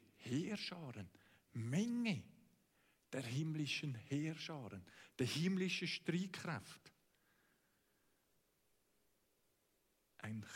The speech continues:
Kriegsschauplatz. Und jetzt müssen wir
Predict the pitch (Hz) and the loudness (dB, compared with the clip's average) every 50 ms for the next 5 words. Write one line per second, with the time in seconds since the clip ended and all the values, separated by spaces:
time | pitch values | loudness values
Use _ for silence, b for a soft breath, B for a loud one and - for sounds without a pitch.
0 | - - 120 110 104 104 101 127 123 - - - - - - - - - - - | -4 -2 0 4 4 4 4 4 0 -2 2 2 4 4 4 0 -6 -6 2 4
1 | - - 92 92 98 113 113 - - - 101 85 - - - - - - - - | 4 4 4 2 -2 -4 -4 -2 0 0 0 0 0 2 4 4 4 2 -2 -10
2 | - - - - - - - _ _ _ _ _ - _ _ _ _ _ _ _ | -20 -20 -20 -20 -20 -20 -20 _ _ _ _ _ -20 _ _ _ _ _ _ _
3 | _ _ _ _ - - _ - B B B B B B B B B - 139 190 | _ _ _ _ -20 -20 _ -20 B B B B B B B B B 12 12 12
4 | 220 - 240 240 214 196 170 151 | 12 12 10 12 12 12 10 8